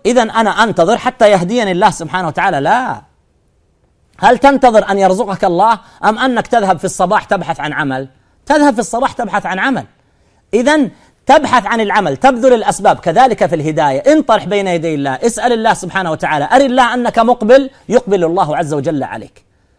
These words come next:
ولذلك في الحكمة الجميلة الرائعة التي تقول: "إن الله تكفل برزق الطائر لكنه لا يلقيه له في عشه". إي والله يا أيها الأحباب،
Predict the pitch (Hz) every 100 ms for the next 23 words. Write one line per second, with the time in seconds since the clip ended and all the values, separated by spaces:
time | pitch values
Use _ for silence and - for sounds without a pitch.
0 | _ _ _ 135 151 202 190 - 147 131
1 | 240 170 143 131 123 143 214 156 143 143
2 | 165 135 120 139 _ _ _ _ _ _
3 | - 175 202 185 156 175 202 220 208 -
4 | _ _ _ _ _ _ _ - 269 311
5 | 302 240 262 247 240 220 - 277 - 254
6 | 247 226 190 202 269 - 254 254 - 180
7 | 151 139 117 - _ _ _ _ _ _
8 | _ - 147 202 - 277 254 208 190 180
9 | 302 320 240 185 - 214 160 165 175 147
10 | - 131 131 - 104 - _ _ _ _
11 | _ _ - 143 160 190 240 196 202 208
12 | 196 196 - 180